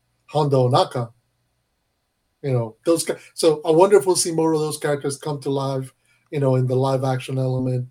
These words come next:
as, you know, sidekicks or occasional guest appearances,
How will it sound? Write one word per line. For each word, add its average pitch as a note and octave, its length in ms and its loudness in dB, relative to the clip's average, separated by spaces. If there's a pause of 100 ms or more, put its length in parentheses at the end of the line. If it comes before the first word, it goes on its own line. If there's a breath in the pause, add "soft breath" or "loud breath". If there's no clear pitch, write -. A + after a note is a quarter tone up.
as, C3 500 -2 (600)
you E3+ 80 -6
know, B2 360 0
sidekicks C#3+ 920 2
or C3 120 0
occasional C3 400 -4
guest C3 300 -4
appearances, B2+ 680 -6